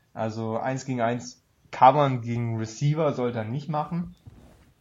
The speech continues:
Aber ich glaub, er kann richtig wertvoll werden, gegen den Lauf vor allem, wenn wir uns jetzt angucken in der Division, die Browns und die Steelers, äh, haben richtig gute Running Backs und ich glaub, da kann er wirklich, äh, sehr viele gute Tackles machen.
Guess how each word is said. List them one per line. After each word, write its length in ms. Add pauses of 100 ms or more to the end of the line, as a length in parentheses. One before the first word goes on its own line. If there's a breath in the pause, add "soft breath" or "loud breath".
(120)
Aber 160
ich 120
glaub, 280
er 140
kann 220
richtig 340
wertvoll 440
werden, 540 (140)
gegen 240
den 120
Lauf 320
vor 160
allem, 460
wenn 220
wir 100
uns 140
jetzt 120
angucken 440
in 80
der 80
Division, 540 (380 soft breath)
die 80
Browns 520
und 80
die 100
Steelers, 680 (580)
äh, 400 (520)
haben 340
richtig 400
gute 260
Running 340
Backs 540
und 180 (180)
ich 180
glaub, 220
da 120
kann 240
er 240
wirklich, 680
äh, 300
sehr 680
viele 500
gute 420
Tackles 440
machen. 400